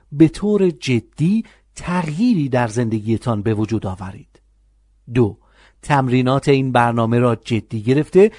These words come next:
و در مقابل آن مسئولیت پذیر باشید. اگر این گونه عمل کنید، تمام آنچه که در نگاهتان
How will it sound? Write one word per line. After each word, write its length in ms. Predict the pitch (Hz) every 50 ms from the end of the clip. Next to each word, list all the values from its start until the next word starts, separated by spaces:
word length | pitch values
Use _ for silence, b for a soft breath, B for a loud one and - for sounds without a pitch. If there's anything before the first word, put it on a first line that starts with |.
| B B B B - 110
و 120 | 120 123 120
در 200 | 127 127 127 127
مقابل 640 | 131 131 135 120 123 131 123 117 110 135 160 214
آن 260 | 233 208 214 233 233 226 b b b b -
مسئولیت 1000 | 123 131 139 139 131 - - - - 170 143 135 127 123 131 127 120 - -
پذیر 420 | - 127 131 131 117 170 226 185 113
باشید. 420 | 107 98 92 - - - - _ _ _ _ _ _ _ _ _ _ _ _ _ _ _ _ _ -
اگر 460 | 208 220 180 208 208 208 202 185 175 b b b b
این 220 | - 170 170 165 151
گونه 300 | 131 147 156 151 175 208
عمل 300 | 175 139 120 117 107 101
کنید، 540 | - - 113 120 139 143 139 123 127 b b b b b b -
تمام 420 | - 160 160 170 226 247 262 233
آنچه 320 | 220 202 185 160 - 165
که 120 | - - 151
در 180 | 139 135 131
نگاهتان 800 | 123 123 127 127 120 147 170 147 139 147 - - 143 143 143 135